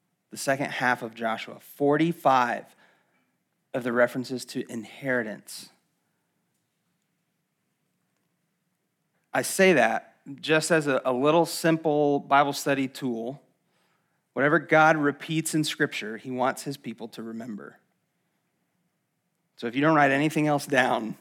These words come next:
in your notes except for that, whatever God repeats in Scripture, he wants his people to remember. And if you're paying attention to Scripture, what he's constantly repeating is, "I'm coming for you. You can't do it.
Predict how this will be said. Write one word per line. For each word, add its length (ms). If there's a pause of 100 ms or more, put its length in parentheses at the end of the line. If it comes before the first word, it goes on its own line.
in 120
your 80
notes 320
except 300
for 80
that, 340 (240)
whatever 300
God 240
repeats 540
in 120
Scripture, 480
he 160
wants 360
his 140
people 320
to 140
remember. 480 (400)
And 100
if 100
you're 120
paying 280
attention 720 (220)
to 100
Scripture, 600 (280)
what 140
he's 160
constantly 800
repeating 540 (260)
is, 100
"I'm 120
coming 280
for 140
you. 240 (540)
You 100
can't 300
do 180
it. 220